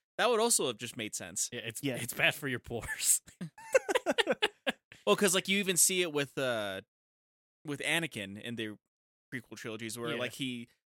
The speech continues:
Speaker 1: becomes more pale and his eyes start to turn yellow.
Speaker 2: I think that's just 'cause he's in Lava <laughs> Land.
Speaker 3: Uh, n-, that's supposed to be because he's super evil.
Speaker 2: Oh, okay.
Speaker 3: So, like,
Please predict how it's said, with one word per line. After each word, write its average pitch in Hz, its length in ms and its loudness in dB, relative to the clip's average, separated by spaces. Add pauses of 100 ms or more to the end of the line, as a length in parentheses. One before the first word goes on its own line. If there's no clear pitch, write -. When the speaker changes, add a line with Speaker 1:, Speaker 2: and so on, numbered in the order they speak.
(220)
Speaker 1:
becomes 151 400 0
more 135 180 -2
pale 127 640 0
and 113 100 -6
his 110 120 -8
eyes 107 380 -4
start 117 280 -6
to - 80 -16
turn 120 120 -10
yellow. 110 680 -2
Speaker 2:
I 220 80 2
think 427 160 4
that's 415 140 4
just 302 220 2
'cause 294 140 0
he's 247 140 -2
in 247 100 0
Lava 190 300 2
<laughs> - 20 4
Land. - 560 -2 (1400)
Speaker 3:
Uh, 185 300 8
n-, 220 100 -4
that's 247 220 -2
supposed - 300 2
to 151 120 -2 (140)
be 139 180 2
because 127 320 -6
he's 131 140 -8
super - 280 -10
evil. 131 280 -6
Speaker 2:
Oh, 104 260 -4
okay. 101 240 -16 (160)
Speaker 3:
So, - 140 -4
like, 247 240 0